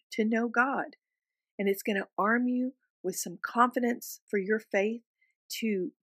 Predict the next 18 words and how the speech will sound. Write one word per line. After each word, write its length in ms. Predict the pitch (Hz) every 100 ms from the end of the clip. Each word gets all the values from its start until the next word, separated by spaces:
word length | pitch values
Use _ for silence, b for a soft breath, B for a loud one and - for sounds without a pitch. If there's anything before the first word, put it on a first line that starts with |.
| -
give 240 | 269 285
people 380 | - 262 202 -
answers 500 | 190 208 220 - 190 -
when 140 | 190
they 160 | 185 -
ask 380 | 180 185 - -
you. 160 | 160 - _ _
It's 100 | -
gonna 180 | 269 277
give 220 | 262 233
you 160 | 214 202
a 40 |
new 380 | 180 190 208 214
way 340 | 202 175 - - _
to 100 | 202
defend 400 | 180 - 185 175
your 80 | 165
faith. 320 | - 175 156